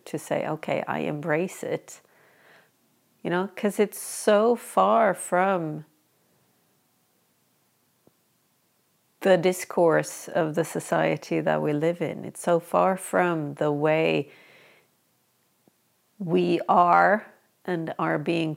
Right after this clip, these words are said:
taught and are being told how to do, what to do. 'Cause just like you said, you know, it's like, well, Corona has sort of had its, its, its mi-,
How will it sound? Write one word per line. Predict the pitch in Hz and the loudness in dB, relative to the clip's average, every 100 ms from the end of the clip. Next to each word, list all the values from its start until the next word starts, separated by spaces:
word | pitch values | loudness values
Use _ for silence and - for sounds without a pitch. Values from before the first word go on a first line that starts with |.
| - | -8
taught | - 156 170 202 - | 0 4 4 2 -4
and | - 156 | -8 -6
are | 156 156 | -4 -4
being | 151 160 151 - | -2 -4 -4 -10
told | - 156 156 165 190 190 - - _ _ _ _ _ _ _ _ _ _ 330 320 - _ | -2 2 2 2 0 -2 -8 -20 _ _ _ _ _ _ _ _ _ _ -20 -20 -20 _
how | - 185 175 | -2 2 2
to | 170 - | 0 -6
do, | 156 170 147 | -2 0 0
what | 147 165 160 | 2 0 0
to | - 160 | -4 -4
do. | 170 147 - 156 _ _ _ _ _ _ - | -2 -4 -6 -12 _ _ _ _ _ _ -6
'Cause | 208 | -4
just | - 180 170 | 0 0 2
like | 170 160 | 0 0
you | 160 | -6
said, | - 294 254 190 156 - - | 4 4 6 2 -8 -16 -4
you | 185 | -2
know, | 156 160 180 | 0 0 0
it's | 165 160 175 | 0 0 0
like, | 160 156 - | 0 0 0
well, | 170 160 - - - - - - - - - - - - _ _ _ _ - | 2 2 -2 -14 -20 -20 -20 -20 -20 -20 -20 -20 -20 -20 _ _ _ _ 2
Corona | - 240 233 247 262 262 240 220 | 6 8 10 12 12 10 8 8
has | 208 208 | 6 6
sort | 226 208 | 6 6
of | 208 | 6
had | 175 196 214 214 | 4 4 6 6
its, | 196 190 - - | 6 2 -2 -2
its, | - 185 - - - | 0 0 -2 -8 -8
its | - 190 185 - - | -2 -2 -2 -6 -6
mi-, | 180 180 202 208 196 180 160 | -4 -2 2 4 4 0 -4